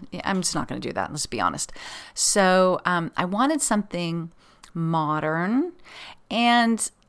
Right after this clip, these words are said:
I don't know if, if you guys think this way, but if I have, um, an angular quilt, I often want a curvy quilting motif to kinda contrast that. But with a modern quilt, a lot of the curvy quilting motifs,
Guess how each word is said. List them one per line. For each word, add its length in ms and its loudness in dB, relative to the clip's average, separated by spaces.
I 100 -4
don't 160 4
know 180 4
if, 220 -2
if 240 -4
you 100 0
guys 280 2
think 220 -4
this 280 -6
way, 360 0
but 400 0
if 240 -4
I 220 0
have, 800 -2
um, 460 -6
an 140 -4
angular 500 0
quilt, 720 -4
I 220 -2
often 460 2
want 320 0
a 100 -4
curvy 800 -6
quilting 440 -2
motif 720 0
to 340 0
kinda 300 -2
contrast 720 -2
that. 340 4
But 100 0
with 100 -4
a 60 4
modern 520 2
quilt, 320 -2
a 80 -2
lot 160 2
of 60 2
the 60 -2
curvy 500 -4
quilting 380 -2
motifs, 760 -4